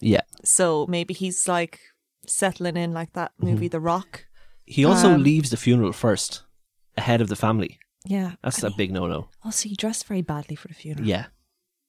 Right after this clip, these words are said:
Speaker 1: I'm s-, disappointed in his general demeanour at that
Speaker 2: Yeah.
Speaker 1: funeral, to be honest.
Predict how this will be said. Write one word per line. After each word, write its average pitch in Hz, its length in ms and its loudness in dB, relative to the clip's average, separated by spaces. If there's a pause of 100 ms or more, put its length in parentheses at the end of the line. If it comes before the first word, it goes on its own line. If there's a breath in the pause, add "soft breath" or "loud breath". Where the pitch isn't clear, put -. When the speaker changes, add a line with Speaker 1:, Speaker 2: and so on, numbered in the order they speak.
(400)
Speaker 1:
I'm 123 80 -8
s-, - 160 -12 (280)
disappointed 117 380 0
in - 40 0
his 95 80 -2
general 95 260 -2
demeanour 92 280 -4
at - 80 -6
that - 100 -6
Speaker 2:
Yeah. - 100 0
Speaker 1:
funeral, 87 200 -2
to - 60 -14
be - 60 -10
honest. - 300 -12